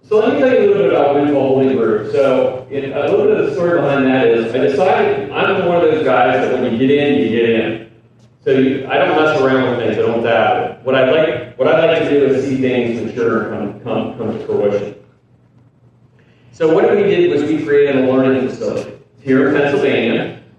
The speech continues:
I encourage everybody to stop by the Windfall booth back there, and if you'd like to come visit, I suggest you do.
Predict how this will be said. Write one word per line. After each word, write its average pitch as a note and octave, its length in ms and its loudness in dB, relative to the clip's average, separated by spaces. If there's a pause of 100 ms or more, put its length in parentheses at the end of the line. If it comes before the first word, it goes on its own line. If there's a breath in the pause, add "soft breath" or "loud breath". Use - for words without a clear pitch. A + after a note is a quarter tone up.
I C3 180 0
encourage C3+ 360 2
everybody D3 540 2
to - 240 -2
stop C#3+ 220 0
by B2+ 220 2
the A#2+ 140 -2
Windfall B2+ 440 0
booth B2 180 -2
back B2 240 0
there, C3 280 0
and A#2 80 0
if A#2 100 -6
you'd B2 80 -2
like B2+ 240 0
to - 40 -8
come B2+ 200 -2
visit, A#2+ 480 -2
I A#2 240 -4
suggest A#2 360 -4
you B2+ 120 -8
do. - 480 -2